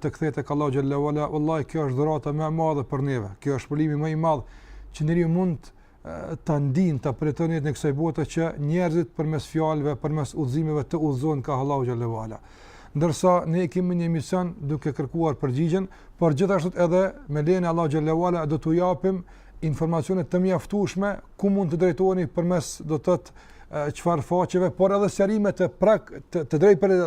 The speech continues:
dhe praktike për mënyrën e faljes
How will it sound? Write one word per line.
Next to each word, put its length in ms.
dhe 100
praktike 540
për 320
mënyrën 480
e 140
faljes 400